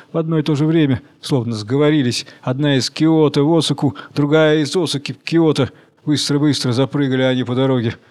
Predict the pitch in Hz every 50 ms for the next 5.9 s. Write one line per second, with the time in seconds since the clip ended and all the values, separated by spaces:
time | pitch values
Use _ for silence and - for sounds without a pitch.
0 | _ _ _ _ _ _ _ _ _ _ _ 131 131 127 131 127 143 147 160 160
1 | 143 143 - 139 135 143 151 151 165 170 165 156 143 131 - 151 160 156 160 160
2 | 139 - - 151 139 151 147 160 160 160 156 - 160 160 160 165 165 165 165 147
3 | 143 165 160 135 - - _ _ _ _ _ - - 131 - - 139 143 139 127
4 | - 135 123 - 151 139 120 127 139 135 - 147 131 131 135 127 117 135 147 151
5 | 151 139 - - 117 - 143 135 135 127 - 147 143 143 135 123 127 107